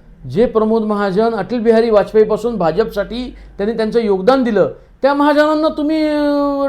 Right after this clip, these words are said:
टार्गेट करताय आणि त्यांना वाटेल ते बोलताय. लाज वाटायला पाहिजे तुम्हाला, मारण्याची धमकी देताय.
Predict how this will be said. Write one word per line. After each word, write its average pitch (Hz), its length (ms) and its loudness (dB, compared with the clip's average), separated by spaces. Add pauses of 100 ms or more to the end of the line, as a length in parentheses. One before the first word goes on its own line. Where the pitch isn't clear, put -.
(100)
टार्गेट 277 300 0
करताय 294 280 4
आणि 269 120 -2
त्यांना 269 280 -2 (300)
वाटेल 202 320 2
ते 285 60 2
बोलताय. 220 500 4
लाज 214 240 2
वाटायला 269 260 2
पाहिजे 247 220 2
तुम्हाला, 202 340 0 (360)
मारण्याची 247 360 -2
धमकी 214 280 0
देताय. 254 480 2